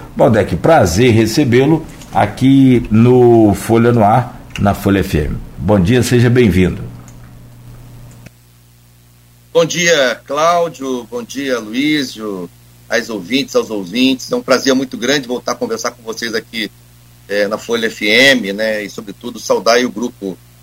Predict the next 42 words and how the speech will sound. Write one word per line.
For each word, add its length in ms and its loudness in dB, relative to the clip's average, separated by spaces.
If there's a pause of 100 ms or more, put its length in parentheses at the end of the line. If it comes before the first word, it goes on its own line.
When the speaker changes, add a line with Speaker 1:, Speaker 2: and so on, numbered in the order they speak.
(440)
Speaker 2:
Folha 180 -2
da 100 0
Manhã, 280 -2
que 80 -4
é 20 -6
uma 80 0
referência 480 0
de 60 -12
comunicação, 720 -6
não 100 -6
só 160 -6
em 60 -8
Campos, 340 -6
mas 140 -12
em 60 -12
toda 240 -2
a 20 0
região 480 -2 (420)
norte 380 -2
e 20 -12
noroeste 460 0
do 80 -10
estado. 460 -2
Então, 420 -4 (380)
é 40 -12
um 60 -4
papo 260 -2
sempre 240 -4
muito 220 -6
animado, 460 -2
sempre 240 -10
muito 400 -8 (480)
cult, 380 -2
muito 200 -6
instruído. 600 -2 (260)
Pra 100 0
mim 120 2
é 40 4
uma 80 2
alegria 300 0
voltar 240 -4
aqui. 240 -6